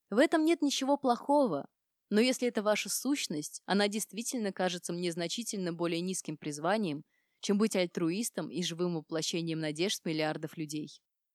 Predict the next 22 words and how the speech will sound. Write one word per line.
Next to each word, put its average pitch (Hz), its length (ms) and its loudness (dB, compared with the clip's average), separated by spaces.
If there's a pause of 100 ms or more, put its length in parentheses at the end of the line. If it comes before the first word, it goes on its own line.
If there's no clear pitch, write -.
(580)
Может 220 400 2
быть, 226 440 -4 (280)
только 233 240 2
может 247 320 0
быть, - 340 -2 (840)
Меган 254 440 4
действительно 262 680 0
была 269 280 2
честна, 285 540 2
когда 175 280 0
сказала 190 500 0
в 208 60 -4
своём 185 360 0
первом 180 440 0
блоге, 196 540 2 (240)
что - 240 0
её 208 200 4
не 226 160 2
интересует 226 540 0
слава 202 360 4
как 202 180 -4
таковая. 208 580 -2